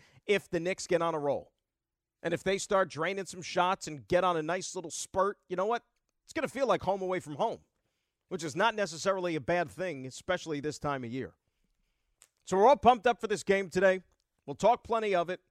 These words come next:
and we wanna hear from you at eight hundred nine one nine three seven seven six. That is the telephone number. Our good buddy Alan Hahn, who's gonna be part of the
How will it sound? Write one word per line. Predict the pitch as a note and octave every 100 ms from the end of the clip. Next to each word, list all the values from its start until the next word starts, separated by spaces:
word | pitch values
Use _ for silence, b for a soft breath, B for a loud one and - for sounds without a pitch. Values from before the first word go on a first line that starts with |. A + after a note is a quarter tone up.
| _ b b
and | D#3
we |
wanna | E3 G3+
hear | F#3+
from | F3 F3
you | D3
at | C3
eight | D#3
hundred | D#3+ C#3+
nine | D3 C#3+ C#3+
one | C#3
nine | C3+ B2+
three | B2 F3+
seven | F3+ E3+ D#3 C#3+
seven | - C#3 C#3+
six. | - F#2+ - - _ _ _ -
That | D3+ E3+
is | D#3+
the |
telephone | D3 D3 C3+ B2+
number. | B2+ B2+ B2+ b -
Our | G3
good | B3 B3+ E3+
buddy | G#3+ A3+ G3
Alan | G3+ G3
Hahn, | D3 G#3+ G3 B2 E3+ _ _
who's | E3+ D3+
gonna | E3
be | D3+
part | B2 E3 D#3
of | C3+
the | C3 C#3 B2